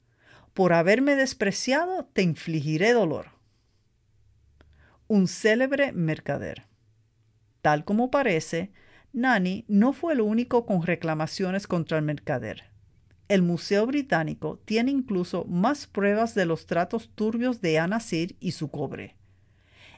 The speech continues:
En otra tablilla, una persona llamada Imgur Sin lo exhorta a, entre comillas,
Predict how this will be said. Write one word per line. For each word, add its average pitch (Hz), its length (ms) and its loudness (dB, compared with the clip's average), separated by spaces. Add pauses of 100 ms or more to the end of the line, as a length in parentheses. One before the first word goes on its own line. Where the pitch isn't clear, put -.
En 170 200 4
otra 214 240 0
tablilla, 165 680 0
una 254 300 2
persona 196 560 0
llamada 160 540 0
Imgur 247 580 -2
Sin 151 500 -6 (440)
lo 185 200 4
exhorta 214 880 2
a, 156 120 -6 (260)
entre 139 320 -8
comillas, 214 640 -2